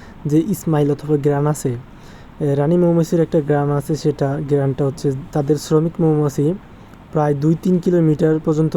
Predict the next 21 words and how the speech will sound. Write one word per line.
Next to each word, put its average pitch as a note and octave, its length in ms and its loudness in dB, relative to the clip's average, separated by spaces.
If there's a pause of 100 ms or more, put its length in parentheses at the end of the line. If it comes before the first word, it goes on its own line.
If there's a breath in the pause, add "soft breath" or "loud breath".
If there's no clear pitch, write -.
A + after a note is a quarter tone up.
পেয়ে D#3+ 160 4
থাকে D3 300 -2 (600 loud breath)
রানীর D3+ 260 2
ডিরেকশন। C#3+ 480 0 (2000 loud breath)
দুই E3+ 100 2
তিন F#3 200 2
কিলোমিটার F#3 540 2
পর্যন্ত E3+ 640 2 (260)
সেই E3+ 360 2
ফ্লেভারে D3+ 500 2
অথবা C#3+ 280 -2
রানীর D3 280 2
ঘ্রাণে C#3+ 340 0
মৌমাছি C#3 720 0 (220)
চলাচল D#3 480 0
করতে D3+ 300 -2
পারে, D3+ 180 0
আসতে D3 300 -4
পারে। A#2+ 240 -4 (1400 loud breath)
তো D3+ 180 0
আমি D3+ 200 2